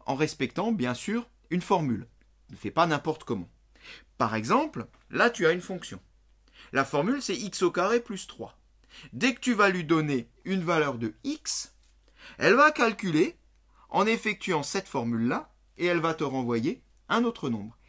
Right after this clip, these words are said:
Et cet autre nombre, c'est ce qui s'appelle l'image par la fonction f. Alors ici,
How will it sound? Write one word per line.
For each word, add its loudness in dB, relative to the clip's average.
Et -2
cet -2
autre -2
nombre, -6
c'est -2
ce -6
qui -6
s'appelle -8
l'image 0
par 4
la 2
fonction -8
f. -18
Alors 4
ici, -4